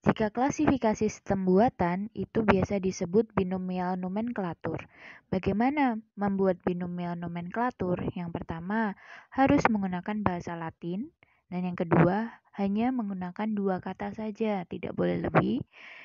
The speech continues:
Yang ketiga, kata pertama menunjukkan genus atau marga,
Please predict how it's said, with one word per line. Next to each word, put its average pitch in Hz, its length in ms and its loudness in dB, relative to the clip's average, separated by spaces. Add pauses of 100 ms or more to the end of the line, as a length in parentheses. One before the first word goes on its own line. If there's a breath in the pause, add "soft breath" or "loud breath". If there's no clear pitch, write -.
(200 loud breath)
Yang 226 240 -2
ketiga, 208 640 -2
kata 233 320 -4
pertama 254 640 0
menunjukkan 202 960 -2
genus 190 560 2
atau 185 240 -2
marga, 175 560 0